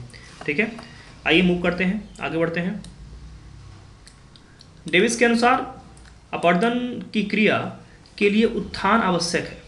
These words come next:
ठीक है। डेविस साहब कहते हैं कि अगर उत्थान नहीं तो अपर्दन नहीं।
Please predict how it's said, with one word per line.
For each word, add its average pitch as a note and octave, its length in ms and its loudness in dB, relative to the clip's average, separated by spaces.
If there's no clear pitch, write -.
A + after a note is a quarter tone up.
ठीक E3 140 -6
है। G#2 120 -10
डेविस F3+ 240 2
साहब G3 160 -2
कहते F#3+ 220 -2
हैं G3+ 40 -2
कि G3+ 80 -2
अगर G3 120 -2
उत्थान F#3+ 380 0
नहीं D#3+ 220 -2
तो - 60 -8
अपर्दन F3+ 380 2
नहीं। F3+ 200 2